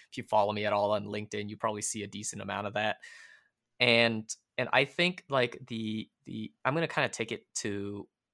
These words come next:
one of those ideas. There is always this ever-increasing pressure for us, this desire to just kind of,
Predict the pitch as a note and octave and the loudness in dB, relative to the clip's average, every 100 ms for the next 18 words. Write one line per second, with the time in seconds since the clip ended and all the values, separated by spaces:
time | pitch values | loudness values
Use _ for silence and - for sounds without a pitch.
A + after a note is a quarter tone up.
0 | - A#2 G#2 A2 G2 G#2+ C3 B2 A#2 A#2 | -6 -4 -4 -4 -6 -4 0 0 0 -2
1 | A2 D3+ F#3+ - _ _ _ _ _ _ | -2 -2 -4 -8 _ _ _ _ _ _
2 | _ _ _ - B2+ C3+ C3 B2 - - | _ _ _ -4 2 2 2 -2 -4 0
3 | B2 B2 C3 A2+ G#2 G#2+ G#2+ - - - | 4 4 4 0 0 -2 -4 -6 -8 -8
4 | A#2 - - - A#2+ B2+ C3+ D#3 D#3+ B2 | -4 -2 -4 0 4 4 4 0 0 -2
5 | A#2+ - A#2 - A#2 G#2+ - G#2 A2 - | -4 -4 -2 -2 -4 -8 -2 0 0 -2
6 | D3 F3+ _ _ - A#2+ B2 E3+ - - | -4 -6 _ _ 0 4 4 2 -2 -6
7 | - B2 - A#2 A2 G#2 G#2+ B2 D3 - | -6 -6 -4 -2 0 0 0 0 0 -4
8 | G#2+ B2+ A2+ - - B2 A#2 A2 G#2 - | -2 0 0 -2 0 2 4 0 0 -8